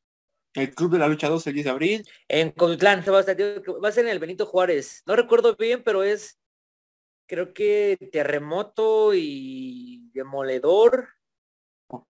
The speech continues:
Speaker 2: eh, el Mosco X-Fly y su hijo. No recuerdo quiénes son los otros, y Látigo y yo. Te digo, creo que todos son extremos, menos Látigo.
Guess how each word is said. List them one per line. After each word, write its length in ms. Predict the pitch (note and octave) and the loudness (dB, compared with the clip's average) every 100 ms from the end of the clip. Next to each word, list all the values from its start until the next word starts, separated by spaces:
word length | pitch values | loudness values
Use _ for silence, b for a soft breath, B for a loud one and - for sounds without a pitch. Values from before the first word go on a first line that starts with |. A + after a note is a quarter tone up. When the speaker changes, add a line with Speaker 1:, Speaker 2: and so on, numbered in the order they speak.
| _ | _
Speaker 2:
eh, 680 | D3+ D3 C#3 C3 C3 B2+ B2+ | -18 -12 -8 -4 -4 -2 -4
el 80 | C3 | -4
Mosco 400 | C#3+ E3 E3+ F#3 | -2 -2 2 4
X-Fly 480 | F#3 - E3 F#3 G3 | 2 4 4 6 6
y 160 | F3+ C#3 | 4 -2
su 180 | C#3+ | -10
hijo. 540 | D3 D#3+ G3 G3+ G#3+ G#3 _ _ _ _ _ _ | -10 -4 -2 0 -2 -8 _ _ _ _ _ _
No 160 | - D3 | -10 -4
recuerdo 360 | E3+ F3+ F#3 F3+ | -2 0 0 0
quiénes 280 | F3 F#3+ | -4 -4
son 160 | F3 F#3 | -4 -2
los 160 | F#3 F#3 | -2 0
otros, 640 | G3 A3 A#3+ C#4 C4+ - - | 0 6 6 6 2 -14 -14
y 120 | C#3+ | -6
Látigo 500 | D3+ D#3 D#3+ D3 B2+ | -2 -2 -4 -4 -4
y 100 | B2 | -4
yo. 240 | C3 C#3 | -2 -2
Te 80 | C3+ | -2
digo, 200 | D3+ D3+ | -2 -2
creo 120 | - | -2
que 80 | F#3+ | 0
todos 220 | A#3 A3+ | 4 4
son 100 | A3+ | 2
extremos, 480 | A3 - A3 A3+ G#3 | -2 -2 -2 -2 -4
menos 280 | F#3 F#3+ F3+ | -4 -6 -2
Látigo. 520 | E3+ E3+ F3+ C#3+ A#2+ | -2 -2 -4 -8 -12